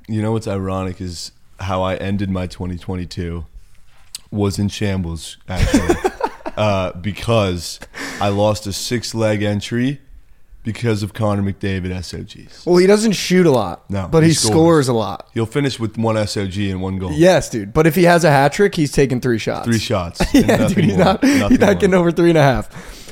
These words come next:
Speaker 2: And then my fourth guy, I feel like it was a combination of a lot of guys because I wasn't really betting props that much last year. I was kind of just betting college basketball. There was, like, a bunch of guys that helped me cover, do whatever.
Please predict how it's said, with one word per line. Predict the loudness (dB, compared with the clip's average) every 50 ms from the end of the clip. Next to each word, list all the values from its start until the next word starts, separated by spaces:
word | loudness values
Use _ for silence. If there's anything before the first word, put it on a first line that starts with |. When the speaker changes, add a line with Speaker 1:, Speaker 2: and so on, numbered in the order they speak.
| -18 -6 -2
Speaker 2:
And | 0 2 2
then | 4
my | 4 4 2
fourth | 4 4 4 4 4 4
guy, | 4 4 4 4 4 2 -2 -8 -20 -20 -20 -20 -20 -20 -12 -4
I | 0 0 0
feel | 2 2 4 4 6 6
like | 6 6 4 4
it | 2 2 2 4
was | 4 2
a | 0 0
combination | 0 2 2 2 2 2 2 2 0 0 0 0
of | 0
a | 2
lot | 2 2 4 4 4 2
of | 2 2
guys | 2 2 4 4 4 2 0
because | 0 -2 0 2 2
I | 2 2
wasn't | 4 2 2 0 0 0
really | 2 2 2 2
betting | 2 2 2 2 2 0 -2
props | -2 -2 -2 -2 -2 -2 -2
that | -2
much | -2 -2 -2 -2
last | -2 -2 -2 -2 -2 -2
year. | 0 0 0
I |
was | 0 -2
kind | -2 -2 -2 -2
of | -2 -4 -6 -10 -20 -20 -20 _ _ _
just | -4 -4 0 0
betting | 0 2 2 0
college | 0 0 2 2 2 2 0
basketball. | 0 0 0 0 -2 -2 0 0 2 2 2
There | 2 2
was, | 0 0 -2 -2
like, | -4 -4 -4
a | -4
bunch | -4 -4 -4 -4 -4
of | -4
guys | -2 -2 0 0 0 0
that | 0 -2 -2 -4 -10 -18 -20 -20 _ _ _
helped | -2 0 2 2 2 2 0
me | -2 -2
cover, | 0 0 2 2 2 4 2 2
do | 2 2 2 2
whatever. | 2 4 2 2 2 2 0 0